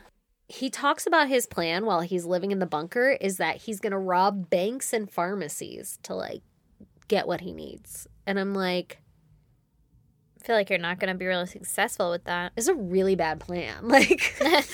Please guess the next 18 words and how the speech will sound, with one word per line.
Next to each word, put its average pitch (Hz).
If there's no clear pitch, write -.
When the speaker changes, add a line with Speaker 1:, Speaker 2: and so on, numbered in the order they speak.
Speaker 2:
Okay, 381
hear 349
me 415
out. 240
Speaker 1:
Or 311
let's 320
Speaker 2:
Don't. 302
Speaker 1:
learn 277
some 392
plant 415
medicine 247
and 247
learn 226
how 240
to 220
grow 359
those. 220
Speaker 2:
Yeah. 262